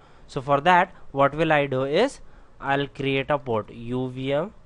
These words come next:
blocking get port. Now the communication over this port should happen with the class of type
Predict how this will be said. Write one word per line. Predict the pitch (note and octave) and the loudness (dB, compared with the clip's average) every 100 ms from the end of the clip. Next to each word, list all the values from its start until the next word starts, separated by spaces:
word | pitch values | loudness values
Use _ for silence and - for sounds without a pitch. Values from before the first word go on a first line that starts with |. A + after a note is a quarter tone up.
| _ - - - - - - - _ - | _ -20 -20 -20 -20 -20 -20 -20 _ -20
blocking | B2 A2+ A#2+ A#2 A#2 A#2 - D#3+ G3+ - - - - - - C3 A#2 | -20 -8 -2 2 2 0 -6 -6 -6 -14 -20 -20 -20 -20 -20 -20 -14
get | - A2+ A2+ - - - - - - | -4 -4 -4 -10 -20 -20 -20 -20 -12
port. | - A2 G2 - - - - - - - - | -4 -4 -4 -16 -20 -20 -20 -20 -20 -20 -6
Now | E3 F3 D3+ F#3 - - - | 4 8 8 4 -6 -20 -4
the | D3+ | -2
communication | E3+ E3+ E3 F#3 A3 A3+ G#3+ A#3 A3+ | 4 4 6 4 4 2 0 0 0
over | E3 E3 F#3 E3+ | 2 6 6 4
this | C3 F#3 F#3+ | 4 4 4
port | - C#3+ B2+ - - | 0 2 2 -2 -16
should | - F#3+ F3+ | -2 0 2
happen | D3 D3+ D3+ E3+ F#3 C4 - - - - - - - - - - - - | 6 4 6 2 0 -2 -12 -20 -20 -20 -20 -20 -20 -20 -20 -20 -20 -10
with | D#3 E3 | -4 0
the | F3 | 2
class | E3 D#3 D#3 | 4 4 6
of | E3 D#3 | 4 2
type | - A3 | 2 0